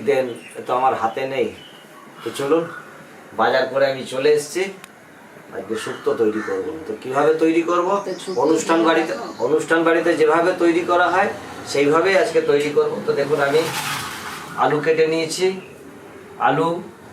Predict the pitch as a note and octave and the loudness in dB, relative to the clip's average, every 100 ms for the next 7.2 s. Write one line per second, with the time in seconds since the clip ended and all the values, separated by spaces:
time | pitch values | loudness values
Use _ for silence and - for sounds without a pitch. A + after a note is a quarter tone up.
0 | - - - - - - - - C#3 C#3 | -20 -20 -20 -20 -20 -20 -20 -2 0 0
1 | E3 E3 E3 - - - - - - - | -2 0 -2 -4 -14 -20 -20 -20 -20 -8
2 | B2 C3 D3+ E3 F3 - - - - - | -2 -2 0 -2 -2 -6 -16 -20 -20 -20
3 | - A2+ C#3 D3 E3 F3 F3 - - - | -12 -6 -2 2 4 4 2 -6 -18 -20
4 | - - - A2+ A2+ C3 C3+ C3 C#3+ C#3 | -18 -10 -2 -2 0 2 2 2 0 0
5 | - - - - C3+ C#3 D3+ D3+ D#3+ E3 | -2 -10 -20 -8 -4 -2 0 2 2 4
6 | F3 F3 - - - - - - - - | 2 0 -4 -18 -20 -20 -20 -20 -20 -8
7 | G2+ | -2